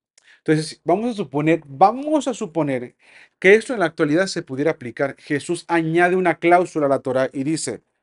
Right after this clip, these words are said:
"Sí, apedréla, solo que lo haga el que esté libre de quebrantamientos de Torah".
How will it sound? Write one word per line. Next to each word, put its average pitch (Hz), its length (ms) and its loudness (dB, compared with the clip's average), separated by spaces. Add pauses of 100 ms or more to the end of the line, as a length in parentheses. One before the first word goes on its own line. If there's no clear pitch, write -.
"Sí, 240 460 0
apedréla, 175 720 4
solo 214 560 4
que 262 360 2 (640)
lo 135 200 2
haga 165 320 4
el 123 240 -10
que 120 140 -12
esté 120 260 -12
libre 131 320 -6
de 147 260 -8 (1000)
quebrantamientos 120 880 -6
de 110 80 -12
Torah". - 300 -12